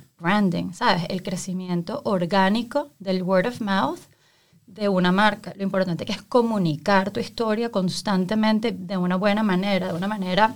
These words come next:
además, que se sienta que hay el interés de alguien en saberla, no que yo la estoy poniendo ahí porque hago un flyer para que todo el mundo sepa de mi información. No, o sea, hay alguien interesante que me la está preguntando y por eso es que está plasmada en un,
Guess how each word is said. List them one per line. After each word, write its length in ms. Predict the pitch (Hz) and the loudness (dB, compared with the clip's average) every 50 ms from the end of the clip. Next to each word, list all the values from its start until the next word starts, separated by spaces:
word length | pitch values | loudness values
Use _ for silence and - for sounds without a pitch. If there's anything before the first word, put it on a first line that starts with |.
| - - - | -8 -14 -8
además, 280 | 185 185 180 170 156 | -4 -2 -2 -2 -2
que 120 | - - 208 | -4 -8 -6
se 120 | - 247 | -6 -6
sienta 600 | 240 - - 202 190 180 180 170 170 226 233 240 233 - - - _ _ _ - - _ _ _ _ _ _ _ _ _ - - - _ _ _ _ _ _ _ _ _ _ _ | -6 -4 -2 0 0 2 0 0 0 0 -2 -2 -2 -8 -20 -20 _ _ _ -20 -20 _ _ _ _ _ _ _ _ _ -20 -20 -20 _ _ _ _ _ _ _ _ _ _ _
que 100 | - 240 | 2 4
hay 180 | 214 202 208 247 | 6 6 8 6
el 100 | 269 285 | 4 4
interés 420 | 269 240 - 202 185 196 185 170 | 2 0 0 2 4 4 4 2
de 120 | 233 226 233 | 2 2 4
alguien 360 | 233 233 226 214 254 254 254 | 4 4 2 2 0 -2 0
en 120 | 247 226 | -2 -2
saberla, 520 | - - - 160 196 262 233 185 165 156 160 | -4 -2 2 4 6 6 4 4 2 0 0
no 140 | 170 175 | -2 -2
que 100 | - 208 202 | -2 -2 -2
yo 80 | 226 | -2
la 80 | 233 208 | -2 -2
estoy 160 | - - 240 | -2 -4 -4
poniendo 340 | 240 247 233 226 226 226 233 | -4 -2 -4 -4 -2 0 0
ahí 120 | 220 226 | 0 -2
porque 280 | 233 - 254 - 185 147 - - - _ _ _ _ _ _ _ | -2 -4 -4 -4 -6 -8 -8 -12 -20 _ _ _ _ _ _ _
hago 300 | - 196 190 190 190 196 | -4 2 2 2 4 2
un 100 | 233 247 | 0 -4
flyer 420 | 247 - 254 254 240 240 247 262 269 | -2 4 8 10 10 10 10 8 6
para 140 | 269 240 202 | 4 2 0
que 100 | 185 175 | -2 0
todo 160 | - 202 190 | 2 2 2
el 60 | 196 | 4
mundo 220 | 208 220 233 247 | 2 0 0 -2
sepa 280 | 233 - 247 240 247 254 | -4 -4 -4 -4 -2 -2
de 80 | 262 247 | -2 0
mi 80 | 226 | -2
información. 440 | 208 - 202 180 175 175 - 226 220 | -2 -4 -4 -4 -4 -4 -2 -2 -2
No, 80 | 214 202 | -2 -4
o 20 | |
sea, 140 | - - - - | -4 -4 -2 -2
hay 160 | 202 202 - | -2 0 0
alguien 400 | 202 208 220 226 277 294 311 311 | 0 0 2 2 0 -2 -2 0
interesante 580 | 277 254 247 214 196 190 - 240 285 277 311 | -2 -2 0 -2 -4 0 0 -2 -2 -2 -6
que 80 | - 269 | -6 -6
me 80 | 208 190 | -10 -10
la 60 | 147 | -10
está 180 | - - 180 | -8 -8 -4
preguntando 520 | 175 240 277 277 269 240 240 214 214 220 254 | 0 0 0 0 0 -2 -4 -4 -2 -2 -2
y 40 | 247 | -2
por 180 | - 208 196 214 | 0 0 2 2
eso 180 | 240 233 294 | 2 0 -4
es 60 | 277 | -6
que 80 | - 214 | -6 -10
está 260 | - - - 202 202 | -8 -2 -2 0 0
plasmada 400 | 202 240 214 214 208 202 208 220 | 0 -4 -6 -4 -4 -4 -4 -6
en 80 | 214 214 | -6 -8
un, 140 | 226 226 | -10 -14